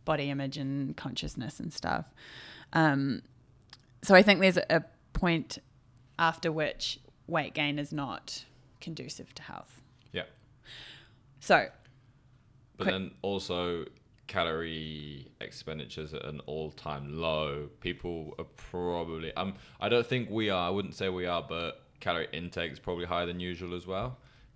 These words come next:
Speaker 2: Um, definitely calorie in versus calorie out as a ratio will be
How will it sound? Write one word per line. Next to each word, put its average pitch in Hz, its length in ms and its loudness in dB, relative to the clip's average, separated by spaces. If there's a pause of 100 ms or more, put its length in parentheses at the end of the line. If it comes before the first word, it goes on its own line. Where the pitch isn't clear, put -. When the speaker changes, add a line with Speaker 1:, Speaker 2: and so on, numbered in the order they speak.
(180)
Speaker 2:
Um, 80 340 -8
definitely 98 400 0
calorie 92 320 0
in 87 60 -8
versus 87 380 -6
calorie 85 300 -4
out 78 120 -4
as 80 80 -12
a 80 60 -10
ratio 80 340 -8
will 76 80 -8
be 78 120 -12